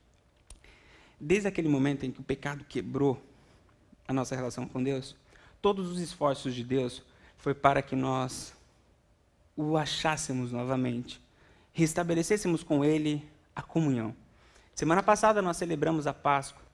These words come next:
o ápice desse ato, por meio de Jesus Cristo. Hoje eu quero citar um outro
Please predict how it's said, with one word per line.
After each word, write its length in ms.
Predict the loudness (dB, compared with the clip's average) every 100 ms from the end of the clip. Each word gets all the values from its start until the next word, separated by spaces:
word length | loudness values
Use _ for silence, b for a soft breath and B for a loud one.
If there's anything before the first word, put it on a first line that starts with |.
| b b b b -8
o 180 | 4 6
ápice 440 | 6 2 -6 -2
desse 360 | 0 2 0 0
ato, 320 | -2 -4 -10 -20 _
por 100 | -2
meio 180 | 2 0
de 60 |
Jesus 260 | 0 -6 -8
Cristo. 400 | -10 -10 -12 -18 _ _ b b b b b b b b b b _ _ _ _ _ _ _ _
Hoje 180 | 2 4
eu 40 | 6
quero 180 | 4
citar 280 | 2 0 2
um 120 | 4
outro 200 | 0 -4